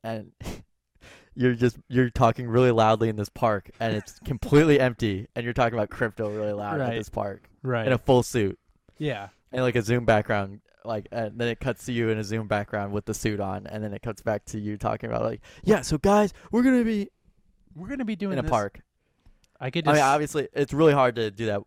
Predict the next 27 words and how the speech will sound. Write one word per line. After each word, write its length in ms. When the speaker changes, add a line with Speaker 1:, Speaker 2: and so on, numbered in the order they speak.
Speaker 1:
for, 180
like, 160
Zoom 420
in 80
a 60
park, 340
but 120
I 20
Speaker 2:
Mm-hmm. 80
Speaker 1:
think 140
that 120
maybe 300
just 180
for 100
the 80
bit, 300
you 120
know, 80
you 140
just, 320
like, 140
superimpose 760
or 180
Speaker 2:
Right. 320
Speaker 1:
whatever. 260
Anyway, 260
so 340